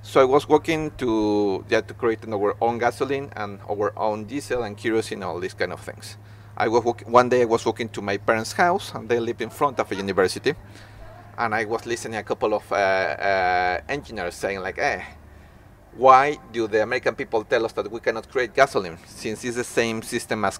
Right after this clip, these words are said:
uh, as, as purifying tequila? It's exactly the same." So I called them and told them, "Yeah, how about if we create our own refinery?" And we, I went to their neighborhood,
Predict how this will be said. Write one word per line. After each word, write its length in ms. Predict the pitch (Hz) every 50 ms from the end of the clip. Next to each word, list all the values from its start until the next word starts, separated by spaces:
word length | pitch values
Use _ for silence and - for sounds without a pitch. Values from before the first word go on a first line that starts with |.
| - -
uh, 160 | 101 113 104 -
as, 200 | - 107 - - -
as 180 | 113 117 117 -
purifying 500 | - - 139 135 120 - - 117 117 117
tequila? 420 | - 127 - - 190 147 95 - - - -
It's 160 | 123 123 -
exactly 360 | 131 - 135 127 - 123 120
the 80 | 117 -
same." 280 | - 123 110 78 - - - - - - - - -
So 220 | - - - - 135
I 100 | 123 117
called 340 | - - 135 127 120 107
them 180 | 107 110 113 110
and 140 | 104 101 -
told 180 | 110 107 104
them, 120 | 98 95 104
"Yeah, 160 | 127 127 -
how 200 | - - 107 110
about 220 | 113 113 110 -
if 140 | 110 107 -
we 80 | 117 104
create 320 | - - 113 110 107 -
our 240 | 104 98 104 95 -
own 140 | 123 123 110
refinery?" 500 | 110 - - 123 123 113 101 98 120 - - - - - - - - - -
And 160 | - 113 113 107
we, 180 | 127 127 120
I 180 | - 117 120 113
went 280 | 107 120 120 117 -
to 200 | - 113 107 107 101
their 260 | 98 104 101 101 101
neighborhood, 600 | 110 135 135 117 113 107 - - 127 - - -